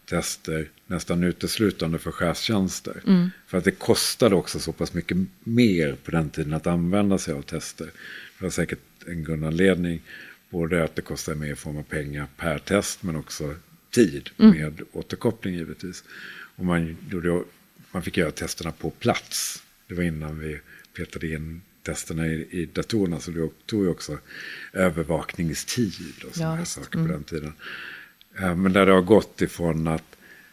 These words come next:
Speaker 1: vi använde det enbart och uteslutande för chefstjänster till att vi använder det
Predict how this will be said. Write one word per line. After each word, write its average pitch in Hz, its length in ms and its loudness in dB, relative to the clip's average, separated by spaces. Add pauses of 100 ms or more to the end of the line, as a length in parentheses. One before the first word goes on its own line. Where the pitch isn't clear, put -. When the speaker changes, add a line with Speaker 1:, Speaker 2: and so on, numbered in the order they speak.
(120)
Speaker 1:
vi 101 140 -4
använde 82 460 2
det 87 260 2
enbart 87 540 4
och 90 40 2
uteslutande 85 600 0
för 80 80 -2
chefstjänster 73 560 -4
till 73 360 -6
att 73 180 -8
vi 82 60 -2
använder 73 420 -6
det 76 100 -4